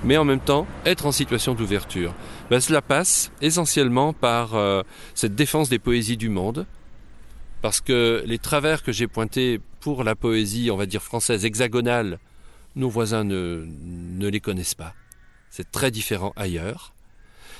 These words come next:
Et puis, cela passe aussi par, euh, la défense d'une poésie qui n'aurait pas dissocié le lyrisme, cette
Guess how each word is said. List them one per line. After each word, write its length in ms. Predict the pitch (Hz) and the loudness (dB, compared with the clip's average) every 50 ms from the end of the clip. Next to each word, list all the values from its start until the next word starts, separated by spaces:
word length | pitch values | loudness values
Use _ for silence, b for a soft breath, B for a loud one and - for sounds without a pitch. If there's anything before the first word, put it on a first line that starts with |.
| B B B | B B B
Et 140 | - 123 113 | -4 -4 -4
puis, 500 | - - 143 165 170 170 156 143 131 120 | -2 0 2 2 4 4 2 2 0 0
cela 200 | - - 127 123 | 0 0 0 2
passe 260 | - 139 135 - - | 2 0 0 0 0
aussi 380 | 104 - - - 131 151 175 | 0 0 0 0 0 -2 -2
par, 400 | 165 - 127 120 127 135 135 117 | 0 0 2 2 2 2 0 0
euh, 120 | 113 101 101 | 0 0 0
la 120 | 98 98 | 0 0
défense 380 | 90 101 98 - 139 147 160 147 | -2 -2 -4 -2 -2 -2 -2 0
d'une 220 | 135 131 120 120 | 0 -2 -2 -2
poésie 400 | 110 - 113 104 104 98 104 147 | 0 0 2 2 2 0 -2 -4
qui 140 | - - 120 | -4 -4 -2
n'aurait 200 | 117 110 101 110 | 0 0 0 0
pas 140 | - - 139 | 0 0 -2
dissocié 720 | 123 117 110 - - 110 95 - - 135 147 156 165 170 - b b b b b b b | 0 0 -2 -2 0 0 0 -2 0 0 0 0 0 -2 -6 b b b b b b b
le 140 | - 113 120 | -2 0 2
lyrisme, 640 | 123 131 127 113 131 175 190 - - 117 98 90 92 - _ _ - - - - - - - - _ - - - - | 4 4 4 4 2 2 2 0 0 -2 -2 -4 -6 -10 _ _ -20 -20 -20 -20 -20 -20 -20 -20 _ -20 -20 -20 -14
cette 400 | - - - 110 - - - - | -6 -2 -2 -2 -2 -4 -10 -20